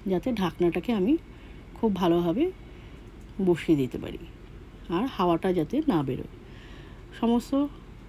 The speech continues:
চারিদিকে লাগানোর পরে ঢাকনাটাকে আমি এভাবে টাইট করে আটকে দিয়েছি। এবার আমি এখানে গ্যাসটাকে ছোট করে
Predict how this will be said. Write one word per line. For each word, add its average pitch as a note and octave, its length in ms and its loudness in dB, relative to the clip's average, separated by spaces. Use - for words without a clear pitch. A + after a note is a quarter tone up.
চারিদিকে F#3+ 440 4
লাগানোর F3+ 440 6
পরে B3 200 2
ঢাকনাটাকে G3+ 580 0
আমি A3 240 4
এভাবে F#3+ 440 6
টাইট E3+ 320 2
করে A3+ 200 2
আটকে D3+ 320 -2
দিয়েছি। - 320 -8
এবার C#4 220 10
আমি A#3 260 8
এখানে G#3 460 4
গ্যাসটাকে F#3+ 640 4
ছোট F#3 200 2
করে F#3 340 4